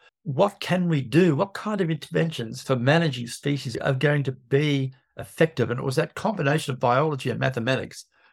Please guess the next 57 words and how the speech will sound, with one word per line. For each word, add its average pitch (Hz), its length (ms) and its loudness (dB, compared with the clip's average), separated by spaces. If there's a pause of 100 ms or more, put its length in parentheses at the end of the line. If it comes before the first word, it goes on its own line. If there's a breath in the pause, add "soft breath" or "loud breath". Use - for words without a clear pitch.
(160 soft breath)
I 120 80 2
thought, 120 340 4
"Oh, 117 80 2
this 131 220 0
is 127 80 -8
the 117 100 -2
right 101 240 2
thing 110 180 -8
for 104 120 -10
me." - 320 -10 (400 soft breath)
And 123 120 0
I 127 40 4
really 196 260 6
didn't 156 260 -4
discover 131 520 -2
it 98 100 -8
until 120 240 -8
I 117 80 -4
was 113 300 -8
well 160 180 2
into 131 160 -4
my 110 120 -10
twenties. - 440 -10
And 127 100 -6
I 110 40 -8
thought, - 280 -10
"Wow, 165 220 0 (120)
this 160 200 -2
is 113 320 -8
interesting 127 600 -6
and 101 260 -8
worthwhile. 117 800 -2 (400 soft breath)
And 101 100 -6
I 107 60 -4
can 104 120 -6
see 175 320 0
this 131 200 -2
making 113 280 -8
a 104 40 -6
difference." 120 320 -6
And 151 100 -2
it 156 140 -4
related 165 600 2
back 139 260 0
to 143 100 -6
my 131 320 -4 (360 soft breath)
thinking 131 260 -4
about, 131 340 2
well, 104 140 -4
what 113 200 -2
was 180 220 0
in 233 60 -8
this 214 200 -6
landscape 139 500 -2
when 143 100 -4
we 156 140 -2
first, - 520 -2